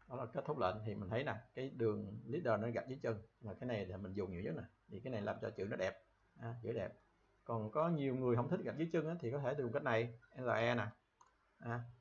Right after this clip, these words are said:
setting nè, là dùng middle, à, middle of multi-line step, bỏ này ra, chọn middle nè,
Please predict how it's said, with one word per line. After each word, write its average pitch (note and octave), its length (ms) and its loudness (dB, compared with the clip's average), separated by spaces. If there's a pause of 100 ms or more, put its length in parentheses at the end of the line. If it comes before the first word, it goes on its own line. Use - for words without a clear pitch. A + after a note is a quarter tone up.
(320)
setting C#3+ 520 -2
nè, A2 100 0 (380)
là G#2+ 120 -4
dùng G#2+ 400 0 (160)
middle, C#3+ 360 6 (300)
à, B2 200 -4
middle C3 340 2
of G#2+ 400 4
multi-line A#2+ 420 2
step, B2+ 360 0
bỏ G2 160 4
này A#2+ 100 4
ra, A#2 220 6 (480)
chọn G#2 160 -2
middle A#2 340 2
nè, G2+ 60 -2